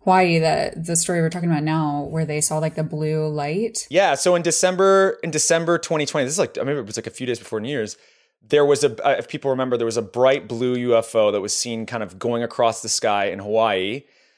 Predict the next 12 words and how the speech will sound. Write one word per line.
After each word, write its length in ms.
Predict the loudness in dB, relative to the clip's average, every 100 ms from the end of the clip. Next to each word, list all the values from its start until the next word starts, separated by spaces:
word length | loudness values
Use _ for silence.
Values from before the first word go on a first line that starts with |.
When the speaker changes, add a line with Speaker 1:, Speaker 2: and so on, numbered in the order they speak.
| _ _ _ _ -18 -6
Speaker 2:
And 100 | 0
basically, 360 | 2 2 2 2
we 80 | 4
got 180 | 2
s-, 160 | 2 -2
we 120 | 2
got 100 | 2
a 40 | 4
story 360 | 2 4 4
that 160 | 2 -2
the 40 |
Pentagon 880 | -6 -6 -2 2 2 2 0 -4 -10